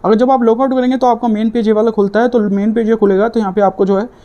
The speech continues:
biometric वाले button पे आपको click करना है और ये बोलेगा, "Bob World, place your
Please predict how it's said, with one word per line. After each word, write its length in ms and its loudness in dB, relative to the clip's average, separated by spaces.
biometric 420 -2
वाले 140 2
button 240 -2
पे 80 0
आपको 180 0
click 220 -4
करना 180 -2
है 60 -2
और 80 2
ये 60 2
बोलेगा, 480 0
"Bob 240 2
World, 240 0
place 220 2
your 140 0